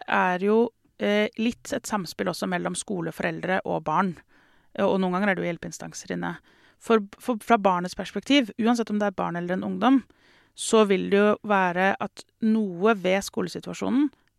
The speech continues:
enten så utløser det noe i barnet, som for eksempel veldig sterk angst, som gjør at det blir s-, det føles helt umulig. Eller så kan det være at selve det å være på skolen er så vondt og ubehagelig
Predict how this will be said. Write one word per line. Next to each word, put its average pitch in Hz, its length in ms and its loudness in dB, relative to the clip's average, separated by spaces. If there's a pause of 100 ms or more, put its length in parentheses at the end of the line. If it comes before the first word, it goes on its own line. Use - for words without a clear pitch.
(140)
enten 226 240 2
så - 160 -8
utløser 190 460 -4
det 214 100 0
noe 180 160 0
i 170 60 -4
barnet, 165 320 -2
som 196 80 -14
for 202 80 -2
eksempel 185 240 -4
veldig 175 200 -4
sterk - 300 -10
angst, - 460 -4 (640)
som 226 240 2
gjør 180 240 2
at 185 80 -4
det 175 100 0
blir 170 320 -6 (140)
s-, - 320 -8
det 196 120 0
føles 151 440 -6
helt 156 100 -12
umulig. 147 380 -6 (800)
Eller 226 400 4
så 226 460 2 (180)
kan 240 160 2
det 240 140 2
være 190 400 2 (240)
at - 100 -16
selve 190 480 -2
det 180 140 0
å 185 80 -2
være 175 260 -6
på 180 80 -12
skolen - 400 -8
er 190 300 -2
så 180 260 -6
vondt 175 400 -8
og 196 140 -4
ubehagelig 175 480 0